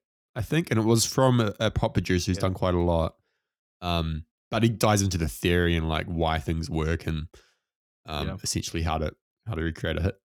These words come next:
Speaker 2: Yeah, I mean, there's, there's such, like, uh, what I love doing, I mean, pop music is one of my very favorite genres of music. I absolutely adore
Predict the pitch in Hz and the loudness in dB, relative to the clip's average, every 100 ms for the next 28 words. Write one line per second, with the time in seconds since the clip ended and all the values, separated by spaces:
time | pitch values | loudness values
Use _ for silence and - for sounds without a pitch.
0 | _ _ _ _ _ _ _ _ _ - | _ _ _ _ _ _ _ _ _ -12
1 | 113 110 127 131 127 110 131 131 123 120 | -4 -2 4 6 6 6 6 6 6 4
2 | - - - 135 143 131 - - 151 - | -6 -16 -10 -4 2 2 2 2 2 0
3 | - 123 120 - 127 117 123 143 143 135 | -6 -2 -4 0 -2 -2 -2 2 4 4
4 | 120 127 107 131 127 - - 156 139 120 | 2 0 2 0 0 -6 -6 -2 0 0
5 | 117 110 101 - 110 117 107 104 104 - | -2 -6 -6 -12 -8 -4 -4 -4 -6 -4
6 | 110 98 95 - 110 101 98 98 95 98 | -6 -4 -6 -8 -6 -4 -2 0 -2 -2
7 | 101 104 - 107 101 98 107 104 98 | -4 -4 -4 -4 -4 -2 -2 0 -2